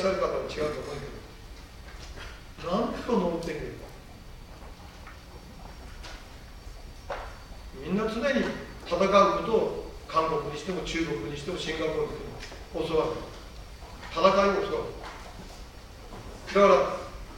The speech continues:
シンガポールに行くと、道路、あの、ブーゲンビリアまで、ま、街の中心にずらーっとこう花が咲いてますよ。いざという時、五か国相手に戦えるように、それ全部取ったりして、戦闘機の飛行場になるようになってるんで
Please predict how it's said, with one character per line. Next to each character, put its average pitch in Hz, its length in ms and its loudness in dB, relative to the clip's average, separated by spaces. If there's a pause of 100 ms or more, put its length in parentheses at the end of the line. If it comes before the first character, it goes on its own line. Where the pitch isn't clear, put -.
(120)
シ 208 140 2
ン - 20 0
ガ 226 140 10
ポ 214 100 6
ー - 40 6
ル 185 60 2
に - 60 0 (100)
行 - 0 -
く - 80 -8
と、 - 280 2 (340)
道 220 80 4
路、 - 400 6 (500)
あ 143 60 -2
の、 - 0 - (180)
ブ 202 140 2
ー - 20 0
ゲ 214 80 4
ン 208 60 2
ビ 202 100 0
リ 185 80 2
ア 165 40 4
ま 147 80 0
で、 147 60 -2 (120)
ま、 165 80 2 (160)
街 170 100 -2
の 180 120 -4
中 170 100 -6
心 160 180 -8
に - 60 -10
ず 170 100 -6
ら 175 60 -2
ー 170 300 -4
っ - 20 -8
と 175 60 -4
こ 156 340 2
う - 0 -
花 156 100 0
が - 80 -2
咲 160 140 0
い - 0 -
て - 80 -2
ま 156 100 2
す - 60 -4
よ。 - 80 -6 (680)
い 226 80 4
ざ 247 180 10
と 202 80 4
い 180 80 4
う 175 100 0
時、 165 60 -4 (380)
五 202 100 4
か 320 320 12
国 233 80 10
相 202 160 8
手 - 0 -
に 185 100 4
戦 - 140 0
え 185 240 6
る 160 100 2
よ - 60 -2
う - 80 -4
に、 - 80 -6 (1120)
そ 208 60 2
れ 196 100 2
全 233 100 8
部 - 120 2
取 214 120 2
っ - 40 0
た 190 60 4
り - 60 2
し - 60 -2
て、 185 80 -4 (260)
戦 208 220 0
闘 226 160 4
機 - 60 0
の 139 120 -2 (1160)
飛 - 180 -4
行 214 60 0
場 214 180 4
に 196 80 4
な 196 60 8
る 190 80 6
よ 190 60 4
う - 20 2
に - 80 -4
な - 80 -4
っ - 80 -8
て - 60 -8
る - 60 -8
ん - 40 -10
で - 80 -10